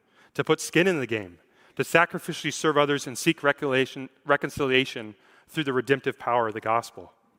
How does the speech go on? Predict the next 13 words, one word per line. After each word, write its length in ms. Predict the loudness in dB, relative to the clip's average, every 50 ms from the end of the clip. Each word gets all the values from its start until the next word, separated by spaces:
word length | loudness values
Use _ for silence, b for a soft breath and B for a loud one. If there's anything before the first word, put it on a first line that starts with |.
| _ _ _ _ _ _ _ _ _ _ _ _ _ _ _ _ _ _ _ -8
We 80 | -6
can't 300 | -2 2 0 0 0 0
do 100 | 0 0
it 60 | 2
alone. 340 | 2 2 0 -2 -4 -8 -14 -20 _ _ _ _ _ _ _ _ _ _ _ _ _ _ _ _ _ _ _ _ _ _
Thankfully, 580 | -2 -2 -2 -2 -2 -4 -2 -2 -4 -6 -10 -12 _ -10
we 80 | -6 -4
have 160 | -4 -2 0
partnerships. 760 | 0 -2 -2 -2 -8 -12 -12 -16 -18 -20 -20 -20 -20 -20 _ _ _ _ _ _ _ _
We 100 | -6 0
have 160 | 2 2 2
this 180 | 0 -2 -8 -8
church, 500 | -6 -4 -4 -4 -4 -8 -14 -14 -16 -18